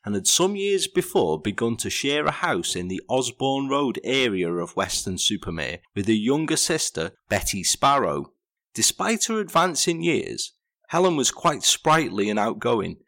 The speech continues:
and her favourite pastime would be spending a lot of time walking her beloved dogs. There was a brown mongrel called Cindy and a West Highland Terrier called Bilbo, which she'd do three, two or three times a day.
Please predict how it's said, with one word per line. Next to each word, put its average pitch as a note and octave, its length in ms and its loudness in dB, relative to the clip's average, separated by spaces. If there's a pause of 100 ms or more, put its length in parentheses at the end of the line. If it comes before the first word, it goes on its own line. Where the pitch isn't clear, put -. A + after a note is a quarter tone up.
(220)
and F#2+ 100 -8
her F#2+ 80 -4
favourite F#3 520 2
pastime - 640 -2
would F#2+ 160 -4
be G2 80 -6
spending A2+ 600 -2
a F#2+ 120 0
lot G2 300 2
of - 100 -6
time F#2 340 -2
walking A2 400 0
her G2 80 -2
beloved A#2 540 0
dogs. - 460 0 (100)
There - 80 -8
was F#2 120 -2
a F#2 80 -2
brown A#2+ 400 2
mongrel A#2 520 2
called G2 260 0
Cindy A2 640 -2 (100)
and G2 120 -4
a F#2+ 40 -2
West - 420 -2
Highland C3+ 500 2
Terrier G#2 420 0
called F#2+ 380 -4
Bilbo, F#2+ 640 0
which F#2+ 200 -4
she'd A2 260 -2
do A2+ 200 0
three, - 560 -4
two C3+ 220 -2
or C#3+ 80 2
three A2 260 -4
times E2 460 -4
a E2+ 60 -6
day. G#2+ 260 0